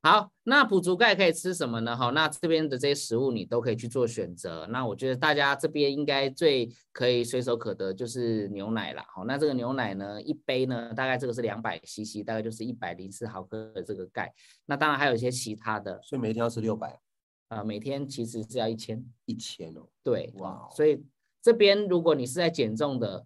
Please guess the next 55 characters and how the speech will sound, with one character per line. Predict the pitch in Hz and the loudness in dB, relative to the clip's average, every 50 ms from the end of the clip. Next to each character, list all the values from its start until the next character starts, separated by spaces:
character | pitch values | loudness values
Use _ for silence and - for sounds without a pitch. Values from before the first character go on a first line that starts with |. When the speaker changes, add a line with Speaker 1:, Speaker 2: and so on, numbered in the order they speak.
| _ - | _ -6
Speaker 1:
当 | - 156 165 | -4 -2 0
然 | 151 135 120 | 0 0 -2
我 | 110 101 98 | -2 -2 0
会 | 123 147 147 | 0 0 0
建 | 143 147 143 139 | 0 -2 -4 -4
议 | 135 | -2
你 | 120 104 | -6 -6
直 | 92 - | -8 -8
接， | 101 107 113 107 | -8 -6 -6 -6
直 | 110 - 101 | -6 -8 -8
接 | 104 110 | -8 -8
吃 | 110 - - | -8 -10 -14
保 | 113 - 95 92 | -14 -16 -16 -14
健 | - - 117 104 | -6 -4 -4 -4
品 | - - - - 73 | -4 -10 -16 -18 -18
啊， | - - _ _ _ - | -20 -20 _ _ _ -4
因 | 143 | -2
为 | 151 151 | -2 0
像 | 175 175 156 | 2 2 2
如 | 147 | 4
果 | 135 123 | 2 2
牛 | 120 117 123 | 2 0 -2
奶 | 127 117 | -2 -4
你 | 107 98 | -6 -8
喝 | - - - 135 127 | -8 -4 -2 -2 0
到 | 127 135 135 - | 0 0 2 2
一 | 160 | 2
千 | 151 - - - 135 | 0 0 -6 -6 -8
C | 135 131 123 123 | -8 -8 -12 -10
C | 127 123 123 | -6 -4 -2
的 | 117 113 | 0 2
话， | 120 123 123 | 4 4 6
Speaker 2:
对， | 123 | 6
要 | 135 139 | 6 6
十 | 131 - - - 110 | 4 2 -4 -6 -6
杯 | 110 110 110 98 98 101 | -4 -2 -2 -2 0 -2
耶。 | 98 85 80 87 - - - | -4 -4 -6 -10 -8 2 4
Speaker 1:
对， | 160 156 151 135 | 6 6 6 6
要 | 127 139 | 4 4
十 | 147 139 131 123 | 2 0 -6 -2
杯， | 131 131 123 | 0 0 0
你 | 117 110 | 2 0
那 | 110 131 | -2 -2
个 | 135 123 | -2 -2
Speaker 2:
十 | - - - 131 | -2 -2 0 2
杯 | 131 143 139 | 4 4 4
就 | 135 151 143 | 4 2 2
两 | 127 101 92 - | 2 0 0 -2
千 | - 120 113 113 | -4 -4 -4 -2
C | 113 117 113 | -2 -2 -4
C | 113 110 107 | -2 -2 -2
的 | |
牛 | 98 92 87 90 | -2 -4 -6 -8
奶 | 90 82 | -10 -12
啊。 | 76 | -14